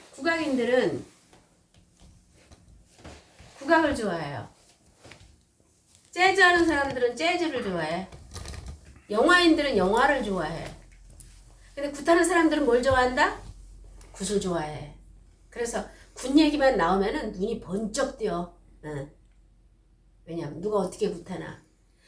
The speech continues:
그래야 또 굿을 빨리빨리 배우고. 그래서 이제 굿 얘기를 조금 해볼까 그러는데, 일단은 뭐 굿하는 영상을 보든지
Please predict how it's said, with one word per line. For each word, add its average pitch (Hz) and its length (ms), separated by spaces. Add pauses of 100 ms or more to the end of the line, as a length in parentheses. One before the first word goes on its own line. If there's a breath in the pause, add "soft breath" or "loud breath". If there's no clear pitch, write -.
(140)
그래야 339 300
또 311 140
굿을 262 280
빨리빨리 311 560
배우고. 156 500 (3750)
그래서 170 240
이제 147 220
굿 208 240
얘기를 277 320
조금 175 260
해볼까 170 320
그러는데, - 560 (2000 loud breath)
일단은 302 440
뭐 226 160
굿하는 302 480
영상을 269 580
보든지 226 840